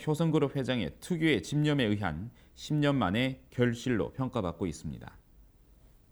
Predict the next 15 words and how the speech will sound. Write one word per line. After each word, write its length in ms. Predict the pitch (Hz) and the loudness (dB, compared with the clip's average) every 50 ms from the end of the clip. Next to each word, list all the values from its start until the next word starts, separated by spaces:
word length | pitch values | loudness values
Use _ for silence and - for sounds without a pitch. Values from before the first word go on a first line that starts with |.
| - _ - - - - - - - | -20 _ -20 -20 -20 -20 -20 -20 -2
조 200 | - - 151 151 | 4 4 6 6
회장은 520 | 160 156 135 143 147 160 165 151 113 90 - | 6 4 4 4 4 4 2 2 0 0 0
아이엠에프 480 | - 123 131 147 156 160 156 147 - 143 | 2 2 4 4 4 2 2 0 0 0
당시 540 | 135 127 120 117 120 104 80 78 101 123 - - - - - | 2 2 2 0 0 -2 -4 -4 -4 -8 -12 -16 -18 -8 -2
엔지니어링 600 | 110 120 127 127 143 143 139 131 127 123 95 - | 0 0 2 2 2 2 4 2 2 2 0 -2
플라스틱 480 | - 139 139 131 135 - 139 127 - | 0 0 0 0 0 -2 -4 -4 -4
사업을 440 | - - 120 107 101 107 87 65 - | -2 0 0 2 2 2 0 -2 -4
장밋빛 480 | - - 113 117 123 127 127 - 131 120 | -4 -2 0 0 0 0 0 -2 -2 -2
사업이었음에도 880 | - - 120 113 107 113 101 92 - - 95 90 85 82 95 78 69 | -2 0 0 0 2 2 0 0 -2 -4 -6 -4 -2 -2 -2 -4 -4
접어야 380 | - - 113 110 113 117 110 101 | -4 -2 0 0 2 2 2 0
했던 380 | 101 98 - - 113 107 95 - | -2 -4 -4 -4 -2 -4 -4 -4
아픔을 380 | - 85 - - - 113 110 104 | -6 -8 -6 -4 -2 -2 0 0
갖고 300 | 104 90 85 - - 98 | 0 -2 -4 -2 -4 -4
있기 140 | 82 - 98 | -4 -4 -6
때문입니다. 680 | - 107 104 101 98 82 73 71 80 92 78 73 78 | -4 -4 -2 -2 -4 -6 -6 -8 -8 -8 -8 -8 -10